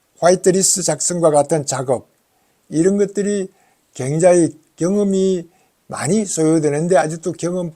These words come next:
부족한 쪽에서, 아, 이런 것들을 관리하고 있기 때문에 항상 리스크가 따를 수 있다.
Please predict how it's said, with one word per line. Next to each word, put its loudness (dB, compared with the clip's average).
부족한 -4
쪽에서, -4
아, -6
이런 -6
것들을 -2
관리하고 0
있기 -12
때문에 -4
항상 -4
리스크가 0
따를 -4
수 -6
있다. -8